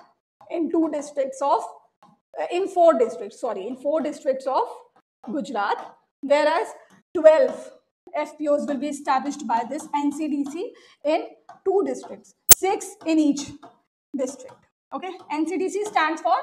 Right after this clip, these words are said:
National Cooperative Development Corporation. So this is the bifurcation. Now, this is not at all important for you guys. The information that you can remember from this news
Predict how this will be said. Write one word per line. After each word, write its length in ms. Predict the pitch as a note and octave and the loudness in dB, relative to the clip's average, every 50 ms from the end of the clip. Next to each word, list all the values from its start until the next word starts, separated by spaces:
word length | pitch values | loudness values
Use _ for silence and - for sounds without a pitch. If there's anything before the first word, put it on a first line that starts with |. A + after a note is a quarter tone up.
| E4 C#4 | -2 -2
National 600 | D#4 D4+ C#4+ D4 D#4 D4 - - E4+ F4+ G#4 - | 0 2 2 2 2 -2 -4 -6 -4 -4 -4 -2
Cooperative 640 | - D4 D4 C#4+ C#4+ D4 C#4+ D4 D4 D#4+ F4+ - D4+ | 0 0 0 2 2 0 0 0 -2 -2 -4 -2 -2
Development 640 | D4+ C4+ C4 - C4 A#3+ A#3+ - D4+ E4 G4 D4+ - | -2 -2 -2 -2 -2 -4 -2 -4 -4 -4 -4 -2 0
Corporation. 680 | C#4+ C4+ A#3 - - B3 A3 A#3 - - - E4 D#4 - - - - _ _ _ _ _ | 0 0 0 0 -4 -4 -4 -4 -2 0 0 0 0 -2 -8 -16 -20 _ _ _ _ _
So 340 | - - E4+ G#4+ A#4+ - - - - - _ _ | 0 2 2 2 2 -2 -8 -14 -20 -20 _ _
this 220 | - B3 D#4+ D#4+ G4+ | -8 -6 -4 -4 -4
is 160 | F4+ D#4 C#4 | -4 -2 -2
the 80 | F4 | -2
bifurcation. 680 | C4+ C#4+ C#4+ B3+ - - D4 - - F#3 - - F#4+ G4+ G4+ | 0 0 0 0 0 -2 -4 -4 -4 -4 -6 -6 -8 -6 -2
Now, 220 | G4 F#4+ F4+ D#4+ D4+ | -2 -2 -2 -2 -4
this 160 | F#4+ - - | -6 -6 -6
is 180 | A#4 A#4 D#4+ | -6 -4 0
not 280 | F4 D#4 D4+ E4 F4 E4+ | 0 0 2 0 0 0
at 160 | F4+ F4 F4 | 0 0 0
all 160 | D#4+ D#4 D#4+ | 0 0 0
important 440 | D#4+ D#4 D#4 D#4 C#4+ C#4 D4+ D#4+ D4+ | 0 0 0 -2 -2 -2 -2 -2 -2
for 140 | D#4 D#4 D4 | -2 -2 -2
you 180 | C#4 D4 D4+ D4+ | -2 -2 -2 -2
guys. 300 | D4+ B3+ B3+ F4+ F4 D4 - _ _ _ _ _ | -2 -2 -2 -4 -8 -10 -14 _ _ _ _ _
The 240 | - C#4+ D4 D#4 E4+ E5 - - - - _ E4 | -2 0 0 0 0 -2 -8 -14 -20 -16 _ -6
information 480 | D#4 D4+ E4+ E4 E4 D#4 E4 F4+ F#4 F#4 | -4 -2 -2 -2 -2 -2 -2 -2 -2 -2
that 180 | E4 D#4 D4+ | -2 -2 -2
you 120 | D#4 D#4 - | -4 -4 -4
can 180 | E4 E4+ D#4+ | -2 -2 -2
remember 360 | D#4 D#4 C#4 C4+ C4+ C4+ D4+ | -2 -2 -4 -6 -4 -4 -6
from 260 | D#4 - E4 D#4+ D#4 D4+ | -6 -4 -2 -2 0 0
this 200 | D#4 - - D#4+ | -2 -2 -2 -2
news 300 | C#4+ C#4 D4 D4+ D4+ | -2 0 0 0 -2